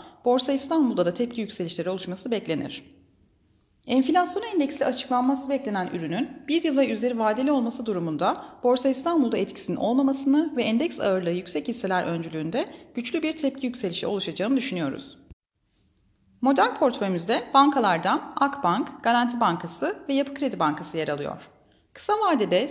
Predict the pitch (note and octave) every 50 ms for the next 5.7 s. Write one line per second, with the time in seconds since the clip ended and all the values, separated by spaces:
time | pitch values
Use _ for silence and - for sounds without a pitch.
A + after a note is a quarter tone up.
0 | - - A#3+ A#3 A#3 C4+ F4+ F#4+ - E4+ - - C4 C4+ C4+ - - - F4 E4
1 | D4 B3+ G3+ F3+ G3 F#3 F#3 F3+ F3 F3 F3 - F#3 F3 - - E3+ D#3+ - -
2 | F3 E3+ E3 E3+ F3+ G3 A#3+ C#4+ C4+ C4 G#3 F3 E3 D#3+ D3+ D#3+ E3+ G#3+ - -
3 | - - - - - D#4 E4 G4+ - - C#4 A#3 A3 G#3+ - G3+ F#3 F3+ E3+ E3+
4 | - - D4 E4 E4+ C#4 A3+ A3 - - F#3+ E3+ D#3+ E3 - - E3+ - - E4
5 | D4+ B3 A3+ - - E3+ D3 C3+ C#3+ - - - - -